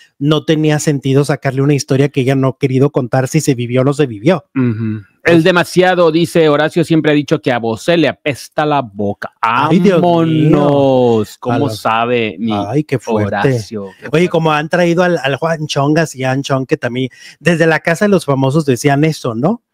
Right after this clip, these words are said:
Speaker 2: Ujú.
Speaker 1: Que, que le olía mal la boca, y ahora que, que fueron a, a Pinky Promise, esta Gala Montes lo reafirmó porque ella se besó con él en, eh, la telenovela de La Mexicana y El Güero,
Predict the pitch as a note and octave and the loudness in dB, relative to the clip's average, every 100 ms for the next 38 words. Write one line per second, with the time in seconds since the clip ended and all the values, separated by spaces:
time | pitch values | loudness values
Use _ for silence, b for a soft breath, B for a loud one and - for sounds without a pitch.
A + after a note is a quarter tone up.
0 | _ C3+ C#3 F#3+ C#3+ B2+ A#2 C3+ C3 B2 | _ -4 0 2 2 0 -2 -2 0 0
1 | C3 C#3 D3 C#3 C#3 C3+ D#3+ - D#3 - | 2 0 0 0 0 2 0 0 -4 -6
2 | b b b - D#3 C#3+ C3 C3 C3+ D3+ | b b b 0 2 2 2 2 2 0
3 | - C#3 B2 B2 - B2 C3+ C3 C#3 C#3+ | -2 -6 -4 -8 -8 -8 -2 0 0 0
4 | B2+ A#2+ A2+ A2 A2 B2+ - C#3+ D#3 - | -2 -2 -4 -6 -8 -10 -6 -4 -4 -4
5 | C#3 C#3 C#3 E3+ - - B2+ - - C#3+ | -2 0 0 -2 -4 -6 -6 -6 -4 -2
6 | C#3 C3+ C3 C3+ D3 C#3 B2+ - E3 C#3+ | 0 -2 0 0 0 -2 -2 -2 -2 0
7 | B2 A2+ A#2+ A#2 A#2+ B2 A3+ - D#3+ C3+ | -2 0 -2 -4 -4 0 0 0 -2 0
8 | B2 C#3+ D3+ B2+ A#2+ C3 D3+ D3+ D#3 C3+ | 0 0 -2 -2 -4 -2 0 0 0 -2
9 | F3 b b b b C3 C3+ B2+ B2+ A#2+ | -6 b b b b -4 -2 0 0 0
10 | B2+ B2 B2 A#2+ A#2+ B2 C#3+ C3 A#2+ A#2 | -2 -2 -2 0 0 2 2 0 -4 -6
11 | - - B2 B2+ C3+ A#2+ A#2 D#3+ C#3+ D3+ | -10 -6 -2 0 2 0 2 0 0 -4